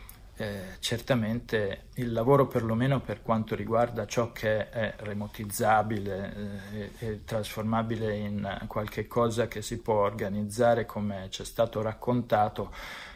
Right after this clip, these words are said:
è un, eh, lavoro che è fatto di conoscenza, di, eh, collaborazione, di motivazione, di progettazione. Tutta questa questione della riprogettazione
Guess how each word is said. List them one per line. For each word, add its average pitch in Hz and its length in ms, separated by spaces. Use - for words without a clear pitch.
è 123 440
un, 107 340
eh, 92 420
lavoro 110 680
che 107 220
è 113 40
fatto - 640
di 85 120
conoscenza, - 1000
di, - 320
eh, 92 140
collaborazione, 95 1120
di 101 100
motivazione, 95 920
di 120 120
progettazione. 101 960
Tutta - 520
questa 123 440
questione 117 540
della 104 200
riprogettazione 123 1160